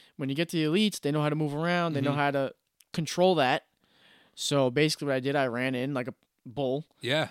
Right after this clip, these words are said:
Speaker 1: And
Speaker 2: I
Speaker 1: I tried
Speaker 2: remember.
Speaker 1: to take his head off like I did with everyone else in my other fights, and it didn't work because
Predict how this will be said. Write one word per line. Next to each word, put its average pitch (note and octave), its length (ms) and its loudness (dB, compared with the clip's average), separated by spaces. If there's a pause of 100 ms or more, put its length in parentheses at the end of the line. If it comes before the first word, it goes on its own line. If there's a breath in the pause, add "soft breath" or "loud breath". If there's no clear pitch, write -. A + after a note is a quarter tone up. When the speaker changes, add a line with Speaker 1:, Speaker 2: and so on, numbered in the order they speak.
Speaker 1:
And B2+ 180 0
Speaker 2:
I A#2+ 40 0
Speaker 1:
I - 100 4
tried G3+ 60 0 (100)
Speaker 2:
remember. C#3 100 2
Speaker 1:
to F3 60 -4
take C#3+ 160 2
his C3+ 100 -4
head C#3 160 0
off D3+ 180 0
like C#3+ 160 -2
I C#3 80 0
did C#3 160 0
with C#3 200 -4
everyone D#3+ 400 -2
else C#3 220 0
in C#3 60 -4
my C3 60 -4
other B2+ 160 -4
fights, C3+ 420 -4
and C3+ 200 -4
it C#3 80 -6
didn't F3 180 0
work D#3+ 260 0
because C#3+ 440 -6